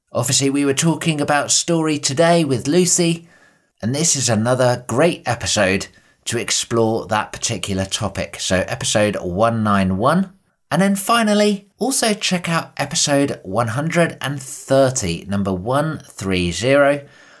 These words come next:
a little bit back through the archives there,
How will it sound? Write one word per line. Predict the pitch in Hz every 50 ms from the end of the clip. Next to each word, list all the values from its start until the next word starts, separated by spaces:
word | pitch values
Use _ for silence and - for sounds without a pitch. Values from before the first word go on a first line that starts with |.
| _ _ _
a | - 165
little | 220 196 170
bit | 175 165 - - - _
back | 175 175 165 - -
through | - - 185 175 165
the | 151 160 165
archives | 165 165 165 - 165 147 143 143 143 -
there, | - 147 147 147 147 143 143